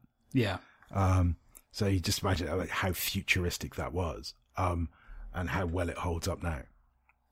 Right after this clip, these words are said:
Speaker 2: Uh, and my story with the, with the Lamy two thousand is I bought it because everybody said, "Oh, it's a classic. I, it's an absolute classic, Stuart. Yeah, wonderful."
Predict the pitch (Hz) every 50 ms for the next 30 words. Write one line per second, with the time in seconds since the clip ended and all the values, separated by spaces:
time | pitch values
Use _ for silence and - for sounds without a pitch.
0 | _ - - - - - 87 90 92 85 - 92 101 104 117 120 123 113 - -
1 | - 95 87 85 82 85 76 90 92 92 - - 101 - - 87 87 85 85 82
2 | - 85 76 - 85 82 80 82 87 80 95 92 85 - 98 92 95 95 80 -
3 | - - - 78 76 80 76 76 - 73 69 67 64 - - - - - - -
4 | - - - - _ - - - 85 - - - - - - - - - - 175
5 | 170 165 - - 113 120 - - - - 78 - - - - - - - - -
6 | 78 - - - - - - - 180 - - - 180 143 - - - - -